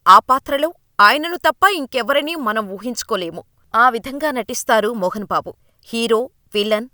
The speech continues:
క్యారెక్టర్ ఆర్టిస్ట్, ఇలా ఏ పాత్ర వచ్చినా ఆ పాత్రకే వన్నె తెచ్చిన వశిష్ఠ నటుడు మోహన్ బాబు. పంతొమ్మిది వందల డెబ్బై ఐదులో స్వర్గం నరకం చిత్రంతో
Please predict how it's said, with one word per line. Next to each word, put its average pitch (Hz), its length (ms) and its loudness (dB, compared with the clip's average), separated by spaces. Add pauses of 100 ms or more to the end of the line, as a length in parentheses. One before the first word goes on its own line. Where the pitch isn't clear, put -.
(140)
క్యారెక్టర్ 214 420 -4
ఆర్టిస్ట్, 170 400 -6 (200)
ఇలా 311 220 2
ఏ 240 260 0
పాత్ర 302 360 0
వచ్చినా 240 500 -2 (280)
ఆ 214 120 10
పాత్రకే 311 600 -2
వన్నె 220 280 -2
తెచ్చిన 226 400 -4
వశిష్ఠ 214 520 -6
నటుడు 202 500 -6 (100)
మోహన్ 196 300 -4
బాబు. 135 320 -8 (280)
పంతొమ్మిది 311 380 -2
వందల 240 240 -2
డెబ్బై 196 300 -8
ఐదులో 196 440 -4 (360)
స్వర్గం 262 520 -4
నరకం 208 320 -6
చిత్రంతో 202 540 -8